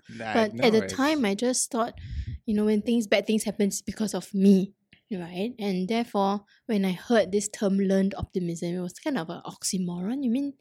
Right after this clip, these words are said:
Speaker 2: you mean I can be different? You mean my students can be different? Yeah, so after reading the book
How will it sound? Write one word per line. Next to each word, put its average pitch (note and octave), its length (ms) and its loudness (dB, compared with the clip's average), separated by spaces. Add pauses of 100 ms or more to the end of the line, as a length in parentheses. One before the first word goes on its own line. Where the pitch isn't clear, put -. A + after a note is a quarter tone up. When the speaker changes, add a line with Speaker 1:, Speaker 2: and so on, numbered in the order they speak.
(720)
Speaker 2:
you G#3 100 0
mean A#3+ 440 -2
I - 160 -16
can F#3+ 180 -4
be F3 100 -6
different? - 580 -6 (400)
You A#3+ 140 -2
mean G3+ 80 4
my F3 80 -2
students G3+ 420 -2
can C#4 220 -2
be D4 40 2
different? F4 500 -6 (400)
Yeah, F#3+ 320 0
so A3+ 460 -2
after A#3+ 280 0
reading A#3 260 4
the G3 80 2
book - 440 6